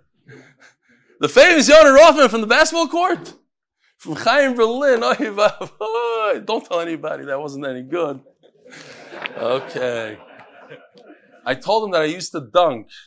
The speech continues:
I don't know if, yeah? You're shaking your head. Okay, good, good. There's,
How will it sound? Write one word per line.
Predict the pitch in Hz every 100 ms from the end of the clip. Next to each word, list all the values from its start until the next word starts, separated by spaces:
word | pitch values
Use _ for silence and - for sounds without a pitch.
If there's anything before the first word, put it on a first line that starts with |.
| _ _
I | 120
don't | 135
know | 135
if, | 123 - - - _ _ _ _ _
yeah? | 139 185 294 277
You're | 156 160
shaking | - 208 220
your | 202 175
head. | 147 127
Okay, | 190 - 226
good, | 156 208 170 135
good. | 190 175
There's, | 135 131 -